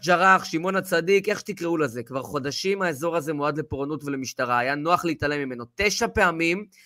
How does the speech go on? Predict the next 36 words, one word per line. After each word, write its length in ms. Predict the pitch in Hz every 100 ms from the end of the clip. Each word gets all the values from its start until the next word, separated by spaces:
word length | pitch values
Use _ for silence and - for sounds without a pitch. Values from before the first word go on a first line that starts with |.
| - _
הוצת, 480 | - 143 - 208 214 202 -
אה, 160 | 160 147 131
בית, 440 | 120 180 170 135
אחר 140 | 139
כך 240 | 143 170 135
רכב 360 | 180 - 143
של 220 | 117 - 120
תושב 320 | 139 175 165
יהודי, 380 | 151 131 156 190
ולא 200 | 151 165
נעשה 280 | 175 160 175
כלום. 360 | - 160 139 139
יש 200 | 165 180
מצלמות 520 | 156 160 151 165 135
והכל, 400 | 151 135 175 214 208 - -
זה 60 | 147
נשמע 280 | - 175
למישהו 300 | 190 190 190
סביר, 400 | 185 151 139 202
אני 140 | 156 156
לא 100 | 185
מדברת 360 | 196 180 196
בכלל 340 | 165 - 165 226 - _ -
על 120 | 139
מי 100 | 180
חוקי 320 | 185 156 202
צריך 220 | 190 - 156
לגור 320 | 131 196 208
שם, 280 | - 220 208
או 160 | 208 185
על 100 | 156
המצב." 400 | 143 - 170 143 _ _ _ _
המצב 300 | 139 143 196 190
כמו 140 | 196
שהוא 220 | 190 185
היום, 280 | 156 147 131